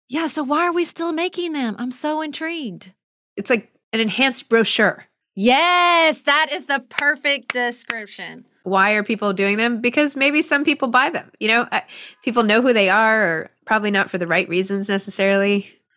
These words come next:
Speaker 1: Or do you think people feel good about buying them? They're like, "I am interested in this person. I'll buy 'em," and then they never read 'em. I mean, I would love to know the percentage of people who buy those types of political memoirs and never read them.
Speaker 2: I bet there's a way to figure that out by all the Kindle analysis.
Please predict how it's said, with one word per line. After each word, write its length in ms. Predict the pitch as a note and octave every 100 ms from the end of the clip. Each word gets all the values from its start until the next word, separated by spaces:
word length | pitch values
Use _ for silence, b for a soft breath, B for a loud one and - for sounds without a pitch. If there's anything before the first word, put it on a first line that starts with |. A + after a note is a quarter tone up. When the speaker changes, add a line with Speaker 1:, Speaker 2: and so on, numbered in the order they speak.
| -
Speaker 1:
Or 100 | B3+
do 80 |
you 80 | D#4
think 180 | F#4 G4+
people 300 | G4 F#4+ C#4
feel 220 | - B3
good 260 | G3+ G3+ G#3
about 260 | A#3 A#3+
buying 220 | A3 A#3+ A#3
them? 100 | G#3
They're 120 | F3+
like, 260 | E3+ D#3 -
"I 180 | G#3 A3+ -
am 180 | C#4+ -
interested 420 | C4 B3+ A3 A3+
in 80 | F#3+
this 140 | F3
person. 320 | - E3+ - F3
I'll 60 |
buy 220 | E3 E3+ F3
'em," 80 |
and 100 | F3
then 80 | F3+
they 120 | E3+
never 260 | E3 D#3+ E3
read 200 | D#3 D#3
'em. 220 | D#3+ D#3 -
I 60 |
mean, 120 | G3+ G3+
I 80 |
would 120 | G3+ F#3+
love 220 | F#3+ F3+
to 60 |
know 80 | F3
the 100 | E3 D3+
percentage 400 | F3+ D3+ D3 D3+
of 60 |
people 260 | - E3+ E3
who 100 | E3
buy 220 | C#3 C#3+
those 200 | C#3 D3+
types 240 | - D3
of 60 | -
political 300 | - - -
memoirs 320 | - - G2
and 80 | E3
never 160 | - -
read 180 | -
them. 160 | - -
Speaker 2:
I 80 | G#3
bet 200 | G#3 B3
there's 240 | D#4 D#4+ C4+
a 60 |
way 280 | G#3+ G3+ G3
to 140 | F#3
figure 340 | F3 - F#3+ F3+
that 160 | E3
out 480 | D#3+ D#3+ - - -
by 200 | E3+ E3
all 100 | E3
the 80 | E3
Kindle 380 | - F#3 F3+ E3+
analysis. 640 | E3 E3 E3+ F3 F3+ -